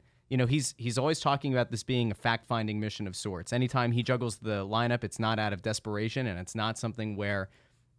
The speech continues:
you're just trying to throw something again, against a wall to see if it sticks. It really is. It's, it's trying to figure out what the best duos on this team are." We talked about that a lot. I think we've talked about it on the radio show, but certainly on the podcast before, is coaches liking to look for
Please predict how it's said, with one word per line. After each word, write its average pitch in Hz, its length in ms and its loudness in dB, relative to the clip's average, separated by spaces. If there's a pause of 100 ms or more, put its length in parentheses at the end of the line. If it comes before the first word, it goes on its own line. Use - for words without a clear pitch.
you're 104 140 -4
just 113 160 -4
trying 123 140 4
to 104 60 0
throw 117 120 2
something 107 260 -2
again, 107 180 0 (100)
against 110 320 -2
a 107 40 0
wall 101 180 0
to 107 80 -2
see 117 120 -4
if 104 60 -4
it 92 80 -10
sticks. - 380 0
It 92 80 -6
really 139 300 0
is. 151 180 2
It's, - 240 -6 (120)
it's 120 140 -4
trying 175 260 4
to 127 60 -2
figure 135 340 0
out 131 180 4
what 127 140 0
the 113 80 -2
best 117 280 2
duos 131 400 2
on 107 140 0
this 101 140 -4
team 104 280 2
are." 98 280 0 (240)
We 120 80 0
talked 120 240 4
about 104 220 0
that 104 140 2
a 92 40 0
lot. 98 320 0
I 101 40 -2
think 127 160 -4
we've 120 120 0
talked 104 200 -2
about 95 160 -2
it 92 60 -4
on 92 80 -2
the 87 80 -6
radio 92 280 -4
show, 98 140 -4
but 90 140 -6
certainly 107 260 -2
on 98 60 -2
the 92 60 -4
podcast 98 400 -4
before, 143 340 -2
is 110 160 0 (320)
coaches 127 340 0
liking 113 340 2
to 107 100 -4
look 113 240 -4
for 107 440 -2